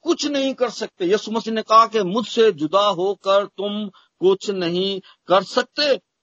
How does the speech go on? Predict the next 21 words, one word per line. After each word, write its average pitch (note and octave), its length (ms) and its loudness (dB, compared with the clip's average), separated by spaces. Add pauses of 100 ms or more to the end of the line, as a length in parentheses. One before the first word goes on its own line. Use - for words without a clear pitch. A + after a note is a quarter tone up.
(140)
हमें C4+ 260 0
जरूरत G#3+ 320 -10
है F3+ 360 -2 (240)
कि E3 80 -8
हम F#3+ 460 0 (240)
खुदावंद E3 640 0
को, E3 200 2
के - 280 -14
सामने D#3+ 500 -2
अपने D3+ 320 -4
आप D3 240 0
को C#3+ 260 0 (160)
सरेंडर F3+ 520 0
करें, G3+ 380 -2 (260)
अपने F#3 280 -2
आप E3 260 0
को F3 120 -2
उसके D#3+ 220 -4
सामने D3 360 -2
पेश G3+ 380 2
करें। G3+ 360 -6